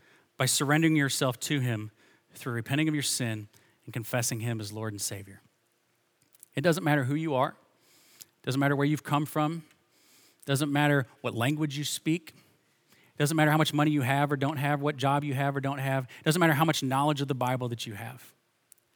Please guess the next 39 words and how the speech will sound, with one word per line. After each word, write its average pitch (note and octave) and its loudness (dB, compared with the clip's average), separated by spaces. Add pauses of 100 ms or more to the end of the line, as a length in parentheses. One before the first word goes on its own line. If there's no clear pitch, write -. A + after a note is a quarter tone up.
(540)
The - -10
only F3+ -2
thing D#3+ 2
that C#3 -2
matters A#2 -6 (360)
is B2 -4
that B2 -6
you D3 -2
would D3 -2
know C3 -2
and B2 -4
understand A#2+ -4
that A2+ -12
God B2+ -8
loves A#2 -6
you, C3 -14 (760)
that B2+ -8
the C#3+ -4
Father D3 2
has C3+ 0
sent C#3+ -2
his C#3 -2
son C3+ -2
Jesus A2+ -6
to - -12
die A#2 -2 (640)
in A2+ -10
your C#3 0
place - -10 (720)
for B2 -8
your C#3 0
sin, A#2 -6 (720)
and B2 -2
that A#2 -2
you C#3+ -4
haven't C#3 0
done C#3 2
enough B2+ 0
sin A#2 -2